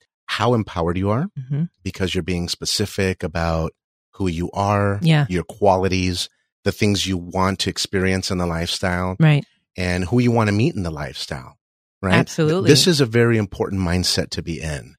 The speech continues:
Speaker 2: Yeah. And when you are specific and you write things down,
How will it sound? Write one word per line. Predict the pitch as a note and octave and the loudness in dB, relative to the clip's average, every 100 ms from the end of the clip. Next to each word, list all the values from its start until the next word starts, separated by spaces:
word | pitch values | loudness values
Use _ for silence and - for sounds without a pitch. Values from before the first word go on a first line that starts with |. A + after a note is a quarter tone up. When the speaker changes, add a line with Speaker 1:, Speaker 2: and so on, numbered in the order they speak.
| _ | _
Speaker 2:
Yeah. | F3 F3 C#3 - | 4 4 4 2
And | - E3 D#3 D3+ - | 2 4 2 -2 -2
when | E3+ F#3 F#3 | 2 6 6
you | F#3 F#3 F3+ F3+ F3+ - | 6 6 6 4 2 2
are | D#3+ | 0
specific | - D#3+ - F#3 - D3+ - - | 2 0 4 4 4 2 0 -2
and | D#3+ D#3 D3+ | 2 4 4
you | C#3+ D#3 | 4 4
write | C#3 D#3 - - | 4 2 2 0
things | D#3+ C#3 | 0 0
down, | B2+ D3+ D#3+ C3+ B2+ | 0 2 4 2 2